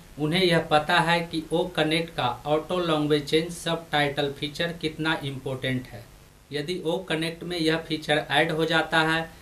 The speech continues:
तो बिना मेहनत किए ही O Connect popular होने लगेगा। इस बारे में जहां तक मुझे जानकारी है, अभी तक इस तरह का feature किसी live video conference web tool में नहीं दिया गया है और O Connect में यह feature ऐड होने के बाद O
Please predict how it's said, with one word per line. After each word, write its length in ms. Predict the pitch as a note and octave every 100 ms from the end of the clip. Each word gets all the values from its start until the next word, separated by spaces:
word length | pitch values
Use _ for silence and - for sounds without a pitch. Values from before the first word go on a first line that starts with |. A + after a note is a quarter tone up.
| - -
तो 80 |
बिना 300 | C3+ D#3+ F#3+
मेहनत 460 | F#3 E3+ D#3+ F3 E3+ -
किए 180 | E3+
ही 220 | E3+ E3+ F3 -
O 100 | F3 F3
Connect 360 | D3+ D3+ D#3 -
popular 380 | D3 C#3+ D#3+ E3
होने 260 | C3+ B2+ B2+
लगेगा। 460 | A#2 A2 G#2+ G#2 - - - - -
इस 180 | F#3+ F#3+
बारे 260 | F#3 G3
में 140 | G3+ G#3
जहां 260 | F#3 E3+
तक 180 | F3+ F#3+
मुझे 300 | E3+ D#3 D#3+
जानकारी 580 | F3+ E3+ E3+ E3 D#3+ E3+
है, 200 | D#3+ F3
अभी 300 | F3 D#3 F3
तक 200 | F#3+ F3 F3
इस 220 | F3 -
तरह 220 | D#3 D3+
का 160 | D3+ D3 D3+
feature 360 | D#3 E3+ E3 -
किसी 260 | D#3 D3+ D#3
live 300 | D#3 E3+ D#3+
video 320 | D3+ D3+ E3
conference 600 | E3 D3 C#3+ D3+ D#3 D#3+
web 320 | C3+ D3 C#3+ C#3+
tool 180 | C#3+ C#3+
में 160 | D3+
नहीं 260 | D3+ C#3 C#3
दिया 240 | B2 A#2+
गया 220 | A2+ A2+
है 200 | G#2 G#2+ - - -
और 200 | C#3+ D#3 E3
O 160 | F3+ G3+
Connect 320 | F#3 F3+ F#3+ G3
में 120 | G3
यह 260 | F3 F#3
feature 380 | F#3+ F3+ F3+ E3+ D3
ऐड 200 | D#3+ E3
होने 260 | E3+ F3+
के 120 | F3
बाद 320 | E3+ F3 F3 - - -
O 140 | F3+